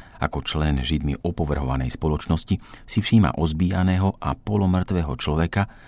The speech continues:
príslušníka židovského národa. Samaritán vynakladá svoje sily a prostriedky na záchranu tohto človeka. Kňaz a levíta obchádzajú zraneného bez povšimnutia.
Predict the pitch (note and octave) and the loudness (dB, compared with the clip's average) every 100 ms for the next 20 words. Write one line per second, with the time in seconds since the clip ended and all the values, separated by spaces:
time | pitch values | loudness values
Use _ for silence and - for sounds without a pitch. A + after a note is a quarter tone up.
0 | - - F#2 A#2 A#2+ A2+ G#2 - D2+ D2+ | -10 -2 0 0 -2 0 0 0 -2 0
1 | D#2 D#2+ - D2 C2 G#1 - G#1+ - - | -2 -4 -4 -2 -2 -2 -6 -8 -8 -12
2 | - - - - - D2 C#2 D2 E2+ F2+ | -20 -20 -20 -16 -4 0 0 0 0 2
3 | D2 E2 F#2 - G#2+ G2+ - G2+ E2+ - | 2 2 2 0 0 0 -2 -2 -2 -4
4 | - G2+ D#2 B1+ D2+ - F2+ F2+ - E2+ | -2 0 0 -2 -6 -4 -2 -4 -2 -2
5 | D2 C#2 D#2 F#2+ - F2+ D#2 D2+ - C#2 | 0 0 -2 0 -2 0 0 -2 -6 -6
6 | - - - - - - - - - - | -6 -8 -8 -10 -12 -16 -20 -20 -8 2
7 | F2+ A#2 - D#2 D2 G#2 F2+ B1 - - | 4 4 0 -2 0 0 0 -2 -4 -4
8 | F2 E2+ E2+ C2+ C#2 D2+ E2 F2 F2 F2+ | -2 0 0 -2 -2 0 2 2 0 0
9 | D#2+ D#2 - B1 - - - - G1+ - | -2 -4 -6 -8 -6 -6 -6 -8 -10 -10